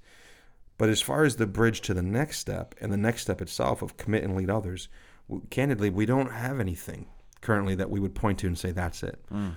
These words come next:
Speaker 1: So that's where we're at in the conversation as far as having a discipleship strategy, discipleship pathway. So it's a lot of detail,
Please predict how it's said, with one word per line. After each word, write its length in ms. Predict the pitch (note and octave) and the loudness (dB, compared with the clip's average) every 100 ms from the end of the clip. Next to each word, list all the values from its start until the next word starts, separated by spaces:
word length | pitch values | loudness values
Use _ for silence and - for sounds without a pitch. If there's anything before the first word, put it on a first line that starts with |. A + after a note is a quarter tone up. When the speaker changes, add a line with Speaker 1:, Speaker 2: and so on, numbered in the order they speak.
| - | -6
Speaker 1:
So 140 | - | 4
that's 180 | D3 D#3+ | 4 6
where 120 | C3+ | 8
we're 200 | A#2+ C#3 | 10 10
at 120 | D3 | 8
in 40 | - | 6
the 60 | |
conversation 600 | - - G2 - G2 - G2+ | -2 -2 -2 0 -2 -2 -4
as 80 | |
far 120 | - F#2+ | -2 -2
as 80 | G#2 | 0
having 260 | F#2 F#2+ | 0 2
a 40 | F2+ | 0
discipleship 600 | F2+ G2 F#2+ G2 - - | 0 0 0 -2 -6 -6
strategy, 400 | - F#2+ F#2 F2+ | -4 -2 0 -2
discipleship 560 | F#2+ G2 F#2+ - G2 | -4 -4 -6 -8 -10
pathway. 420 | - F#2 F#2+ F#2 | -8 -8 -8 -10
So 140 | F2+ A#2 | -2 0
it's 80 | A#2+ | 6
a 60 | |
lot 140 | C#3+ A#2 | 8 8
of 100 | F#2 | 4
detail, 520 | C3 C3+ A#2 G2+ | 0 -2 -4 -2